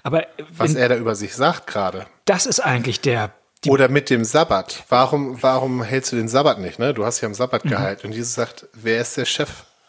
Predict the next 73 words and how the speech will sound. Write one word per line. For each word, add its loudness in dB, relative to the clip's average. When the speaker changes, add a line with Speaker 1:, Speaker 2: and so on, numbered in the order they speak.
Speaker 1:
Der -2
Speaker 2:
„Wer 4
ist 4
Speaker 1:
Herr 2
Speaker 2:
der 0
Chef 0
vom 0
Sabbat? 2
Wer 4
hat -2
ihn -2
gemacht?“ -4
Speaker 1:
Wer 0
Speaker 2:
„Ich -4
habe -2
ihn 0
gemacht.“ 2
Also, 4
Speaker 1:
Ja. 2
Speaker 2:
„Ich -6
bin 0
der 0
Herr 2
des 0
Sabbats.“ 0
Das 0
ist, -6
also -2
all 2
diese -4
Sachen 0
sind, -2
Speaker 1:
Ich -16
bin -4
Speaker 2:
Jesus 2
stellt 4
den -4
Anspruch, 0
„Ich -4
bin -4
Gott.“ -10
Speaker 1:
Ähm, -2
ich -6
führe -2
das 0
noch 0
einmal 2
aus, 4
sozusagen 0
den -2
Gedanken 0
mit -2
dem -2
Bräutigam. 0
Weil, -20
Speaker 2:
Entschuldigung. -4
Speaker 1:
weil 2
der -2
Bräutigam 2
ja 0
das 0
Bild 0
ist -2
im -4
Alten -6
Testament, 0
das -4
Gott 2
häufig 0
für -2
sich -4
benutzt -2
Speaker 2:
Ja. -6